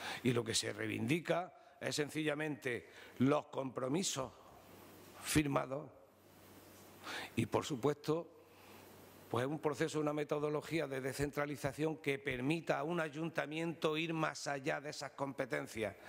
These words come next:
que antes se hablaba y que nos anuló totalmente el gobierno hace unos años del Partido Popular.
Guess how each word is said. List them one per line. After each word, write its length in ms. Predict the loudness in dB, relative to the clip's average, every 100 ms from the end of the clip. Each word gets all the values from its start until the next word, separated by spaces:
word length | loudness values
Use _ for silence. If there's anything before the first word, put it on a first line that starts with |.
| -8 2
que 140 | 2
antes 300 | 2 -2 -2
se 100 | 0
hablaba 440 | 2 0 0 -4 -8 -18 -20 -20 -20 -20 -16 0
y 80 | 2
que 140 | 2
nos 180 | 2 0
anuló 840 | 0 0 2 0 -4 -20 -20 -20 -2
totalmente 920 | 2 2 2 0 0 0 2 0 -2 -16 -20 -18 -4 0
el 140 | 2
gobierno 640 | 2 2 4 4 4 0 -8 -20 -20 -20 -20 -20 -4 0
hace 240 | 2 2
unos 240 | 0 0 0
años 280 | -2 -6 -10 -12 -16 0
del 120 | 0
Partido 380 | 2 0 2 2
Popular. 440 | 0 -2 -2 -4